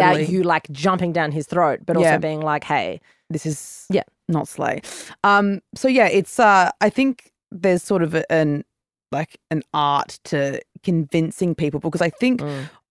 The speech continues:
Speaker 1: with these algorithms and, and on the internet, I think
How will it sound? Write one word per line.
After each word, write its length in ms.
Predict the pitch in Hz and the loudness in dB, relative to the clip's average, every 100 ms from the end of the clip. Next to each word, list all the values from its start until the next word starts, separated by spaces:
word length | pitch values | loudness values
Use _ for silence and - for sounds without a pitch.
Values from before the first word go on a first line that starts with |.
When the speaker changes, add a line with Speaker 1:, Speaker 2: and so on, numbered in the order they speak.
| _ | _
Speaker 1:
with 200 | 180 180 | 0 0
these 180 | 190 165 - | 0 0 2
algorithms 520 | 156 156 156 151 160 | 2 2 2 2 -2
and, 160 | - 160 - _ | -4 -4 -8 _
and 160 | 170 156 - | -4 -4 0
on 140 | 180 | 0
the 80 | 170 | 2
internet, 400 | 175 170 - - | 0 -2 -2 -2
I 80 | 160 | -2
think 400 | - 202 220 | -2 -2 -2